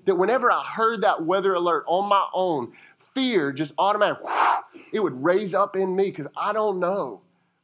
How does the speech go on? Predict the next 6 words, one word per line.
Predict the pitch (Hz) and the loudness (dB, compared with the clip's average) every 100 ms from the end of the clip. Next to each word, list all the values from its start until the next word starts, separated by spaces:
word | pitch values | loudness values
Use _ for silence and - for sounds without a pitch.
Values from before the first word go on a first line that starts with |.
| _ - | _ -6
And | 143 139 | -2 0
my | 180 214 | 2 2
immediate | 160 170 202 185 | 0 -2 -2 -2
reaction | 175 147 156 - 143 113 - | 0 0 -2 -4 -8 -8 -4
every | 160 160 190 | -4 -2 -4
time, | - 151 147 117 110 | -2 -2 -2 -4 -10